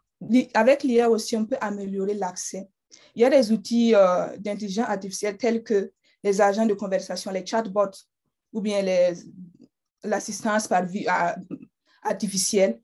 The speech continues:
sur le net. Et il y a des applications qui ont été développées dans ce sens. Ça permet de, euh, d'étendre l'accès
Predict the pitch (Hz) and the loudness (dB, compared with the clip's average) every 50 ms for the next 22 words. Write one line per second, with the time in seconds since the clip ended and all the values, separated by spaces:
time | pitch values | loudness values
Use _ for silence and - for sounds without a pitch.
0 | _ - - - 240 220 202 185 180 185 202 247 254 - - _ _ _ _ _ | _ -14 -6 -2 0 2 2 2 2 2 0 0 -2 -4 -8 _ _ _ _ _
1 | _ _ _ _ _ - 202 214 214 220 226 220 226 233 226 233 226 233 220 220 | _ _ _ _ _ 0 4 6 6 6 6 6 6 4 4 2 0 0 0 0
2 | - - 269 294 294 311 254 214 196 196 233 233 226 214 202 190 - - _ - | 0 -2 0 0 0 0 0 -2 -2 0 0 0 2 2 0 -2 -6 -10 _ -20
3 | - 190 190 196 190 190 196 196 196 233 226 226 196 190 185 - 185 185 - - | -10 -6 -6 -6 -4 -4 -6 -2 0 2 2 2 0 -2 -6 -8 -10 -10 -10 -10
4 | 196 185 180 185 - - _ _ _ _ _ _ _ - - - - - 208 214 | -10 -10 -10 -12 -14 -16 _ _ _ _ _ _ _ -20 -20 -10 -4 0 0 0
5 | 208 - - 226 226 240 254 262 202 190 226 202 208 202 196 190 185 190 - 180 | 2 4 4 6 8 8 6 6 4 4 4 6 6 4 2 0 -2 -6 -6 0
6 | 214 214 208 208 277 269 254 233 208 202 202 - - - 202 196 233 320 | 2 2 4 4 4 4 4 4 2 0 0 -2 -4 -4 -2 -4 -4 -6